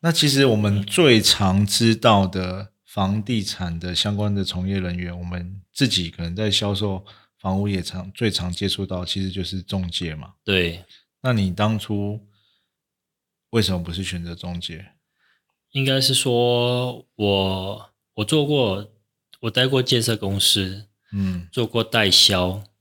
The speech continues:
Speaker 1: 嗯。
Speaker 2: 哦，然后中介为什么没有选择？其实我很有兴趣，
Speaker 1: 嗯。
Speaker 2: 可是因为当初我在应征做房地产的工作的时候，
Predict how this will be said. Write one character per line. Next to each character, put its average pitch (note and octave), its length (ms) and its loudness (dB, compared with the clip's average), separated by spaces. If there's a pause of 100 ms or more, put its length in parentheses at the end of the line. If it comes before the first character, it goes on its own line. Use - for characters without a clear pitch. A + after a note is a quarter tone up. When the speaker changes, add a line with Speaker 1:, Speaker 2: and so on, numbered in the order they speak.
Speaker 1:
嗯。 E2+ 420 0
Speaker 2:
哦， G2 260 -10
然 G2 220 -4
后 G#2 920 0 (1000)
中 D#3 220 2
介 C#3 220 4
为 C#3 80 2
什 A2 100 2
么 F2+ 80 0
没 F#2 100 -2
有 G#2 100 0
选 G2 200 -4
择？ - 140 -12
其 - 140 2
实 D3+ 100 2
我 G#2 160 4
很 G2+ 120 4
有 A2+ 120 2
兴 G2+ 220 2
趣， - 260 0 (220)
Speaker 1:
嗯。 F2+ 280 -6 (340)
Speaker 2:
可 A#2 100 -2
是 D3 160 4
因 F3 140 4
为 F3 60 6
当 E3+ 280 4
初 E3 220 2
我 F#2+ 220 4
在 B2 300 4
应 B2 220 0
征 A#2 680 0 (640)
做 B2+ 160 0
房 G2+ 160 -2
地 B2 100 2
产 F#2 180 0
的 F#2 120 -6
工 A2+ 260 0
作 G#2+ 180 0
的 F#2 80 0
时 F2 200 0
候， F#2+ 320 -2